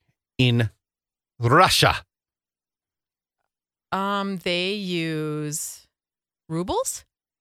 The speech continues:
Speaker 1: That is correct. When you're standing on a boat or ship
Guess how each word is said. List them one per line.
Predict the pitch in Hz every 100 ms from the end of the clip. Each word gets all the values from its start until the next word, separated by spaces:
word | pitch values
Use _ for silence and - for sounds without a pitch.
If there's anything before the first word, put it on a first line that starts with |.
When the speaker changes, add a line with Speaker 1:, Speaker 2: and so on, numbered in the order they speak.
| -
Speaker 1:
That | 190
is | 160 170 202 202 - - _ _ _ _ _ _ _ _ _ -
correct. | 120 82 - - - - _ _ - - _ _ _ _ _ _ _ _ _ _ _ _ _ _ - - _ _ _ _ _ _ _ _ -
When | 185 233
you're | 226
standing | - 233 302 339 269
on | 196
a | 160
boat | 107 104 156 180 208 143
or | 143
ship | - - 113 -